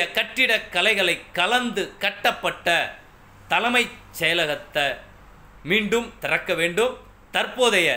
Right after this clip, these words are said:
தலைமைச் செயலகத்தை அந்த புதிய கட்டிடத்துக்கு உலக புகழ் வாய்ந்த இந்தியா முழுவதும் பாராட்டப்பட்ட தலைமைச் செயலகத்திற்கு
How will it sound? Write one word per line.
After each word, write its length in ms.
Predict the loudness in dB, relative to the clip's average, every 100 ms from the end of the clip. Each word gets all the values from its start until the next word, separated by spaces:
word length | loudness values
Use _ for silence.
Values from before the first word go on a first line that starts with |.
| -2
தலைமைச் 400 | -2 0 0 -2
செயலகத்தை 500 | 0 0 0 -2 2 0 0 -16 -8
அந்த 200 | -4 -4
புதிய 300 | -4 -4 0 0
கட்டிடத்துக்கு 760 | 0 -4 -2 -4 -6 -8 -4 -4 -6 -14 -10
உலக 340 | 0 2 2
புகழ் 300 | 0 -2 -2 0
வாய்ந்த 340 | 0 0 -2 -2 -4 -12
இந்தியா 380 | -6 -4 0 2 2
முழுவதும் 520 | 0 -2 -2 -4 -4
பாராட்டப்பட்ட 880 | 0 2 2 0 -4 -4 -10 -2 0 0 -4 -20 -20 -20 -20 -20 -20 -20 -20 -20 -8
தலைமைச் 380 | -2 0 0 -2
செயலகத்திற்கு 640 | 0 0 0 -4 -10 -6